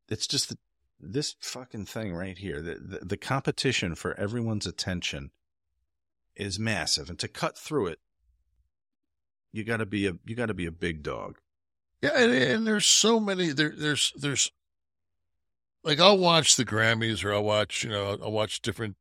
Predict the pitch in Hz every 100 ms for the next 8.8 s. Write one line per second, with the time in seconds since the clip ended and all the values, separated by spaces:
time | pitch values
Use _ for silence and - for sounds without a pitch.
0 | _ 131 113 104 90 98 95 85 - _
1 | _ _ _ _ - 113 110 107 104 104
2 | 98 95 92 - _ _ _ _ _ _
3 | 127 120 - 135 113 - - 170 180 175
4 | 170 131 110 110 123 131 - 123 127 120
5 | 98 95 90 101 98 95 95 95 - _
6 | _ _ _ - 117 135 127 139 - 123
7 | 120 117 104 135 156 90 - - - -
8 | _ _ _ _ - 131 98 107